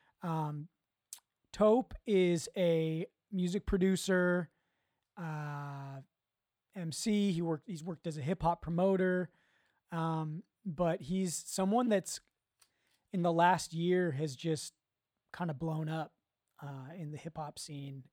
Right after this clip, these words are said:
And he's been producing a lot of music for a lot of different rappers and M Cs, but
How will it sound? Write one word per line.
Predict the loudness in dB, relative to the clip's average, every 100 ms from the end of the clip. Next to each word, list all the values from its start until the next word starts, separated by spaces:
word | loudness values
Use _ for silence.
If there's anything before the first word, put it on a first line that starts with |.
| _
And | -10 -8 -8 -8 -10 -12 _ _ _ _ _ _ _
he's | -4 -4 -2
been | -2 0
producing | -2 2 0 2 0 0 0 -4 -6
a |
lot | -4 -2 -2
of |
music | -2 -2 0 -2 -4
for | -8
a | 0
lot | 4 6
of | 4 -4
different | -10 -10 -12
rappers | -12 -8 -8 -8
and | -10
M | -10
Cs, | -8 -4 -2 -4 -8 -10
but | -8 -8